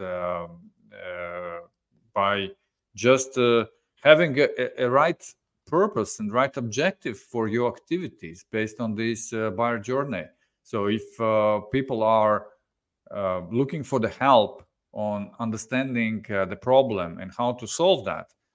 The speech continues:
that is exactly what you have to do, not to try to sell them. Because if you will,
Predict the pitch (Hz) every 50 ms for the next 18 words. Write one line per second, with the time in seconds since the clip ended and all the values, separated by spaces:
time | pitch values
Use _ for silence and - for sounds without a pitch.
0 | _ _ _ _ _ _ _ _ _ _ - 110 104 139 147 147 156 139 147 135
1 | 120 135 139 139 143 143 - 147 135 127 135 135 135 131 127 135 139 135 127 -
2 | - 139 135 170 165 113 82 - - - _ _ - 113 117 127 139 143 143 -
3 | - - 123 127 _ _ _ - - 139 139 139 131 - 117 - - 139 139 143
4 | 131 107 90 85 - - 110 - 135 135 127 104 - - _ _ _ _ _ -
5 | 127 127 127 - 147 175 208 220 190 170 156 139 123 113 98